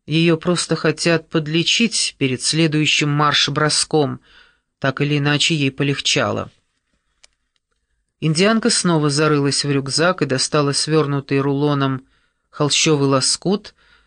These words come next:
затем осторожно расправила его на сырой земле. В узких кармашках, один к одному, хранился ее стальной и костяной инструментарий. Оттуда Тшу извлекла длинный серповидный нож,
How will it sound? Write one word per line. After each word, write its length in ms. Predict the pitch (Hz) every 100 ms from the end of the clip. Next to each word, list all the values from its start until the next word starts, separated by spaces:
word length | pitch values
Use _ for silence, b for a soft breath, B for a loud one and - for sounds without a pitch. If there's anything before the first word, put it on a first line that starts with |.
| b -
затем 600 | 139 165 160 202 202 -
осторожно 720 | 160 - 151 151 196 185 202
расправила 720 | 170 147 - 156 170 180 185
его 340 | 180 151 147
на 120 | 170 170
сырой 400 | - 147 143 147
земле. 600 | 143 151 147 135 107 - _ _ _ _ _ _ _ _ -
В 160 | 131 185
узких 420 | 233 - 233 220
кармашках, 960 | 214 208 190 151 123 - - 123 - -
один 440 | 151 131 151 147
к 100 | 135
одному, 680 | 143 135 139 139 156 208 214 B B B B
хранился 640 | - 160 160 180 190 - 165
ее 300 | 151 156 156
стальной 640 | - - 139 143 165 180
и 140 | 170
костяной 640 | 160 147 - - 151 151 156
инструментарий. 1120 | 156 143 - 151 147 147 143 147 120 107 - _ _ _ _ _ _ _ _ _ _ _ _ -
Оттуда 440 | 139 - 185 156
Тшу 380 | 156 - 175 175
извлекла 560 | 151 147 147 151 156 151
длинный 580 | 131 147 170 165 156 156
серповидный 800 | - 151 - 147 151 151 147 160
нож, 540 | 160 139 110 - -